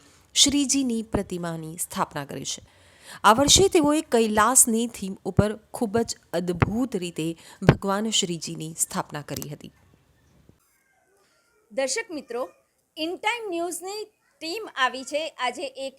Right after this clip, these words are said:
Speaker 2: એવા ગણેશ ભક્તના ઘરે કે જેઓ દર વર્ષે અલગ અલગ થીમ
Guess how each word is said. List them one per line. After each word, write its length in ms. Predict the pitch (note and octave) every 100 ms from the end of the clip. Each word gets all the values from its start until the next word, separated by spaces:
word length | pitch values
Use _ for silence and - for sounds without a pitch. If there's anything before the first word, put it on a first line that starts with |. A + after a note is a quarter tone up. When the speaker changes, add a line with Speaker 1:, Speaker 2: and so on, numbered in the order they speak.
| _
Speaker 2:
એવા 500 | B3+ B3+ D4 G4 B3+ A#3+
ગણેશ 380 | C4 E4+ G#4 -
ભક્તના 460 | B3 - A3 G3+ F#3
ઘરે 340 | G#3 G#3+ A#3+ - _ _ -
કે 120 | D4
જેઓ 380 | C4+ D#4 D#4 D4
દર 540 | F3+ E3+ B3 G4+ A4
વર્ષે 560 | C4 G#3 - A#3+ D#4+ - _ _ -
અલગ 360 | D4+ F4+ B4 - -
અલગ 260 | D4 D4
થીમ 480 | C#4+ - C4+ E4+ A4+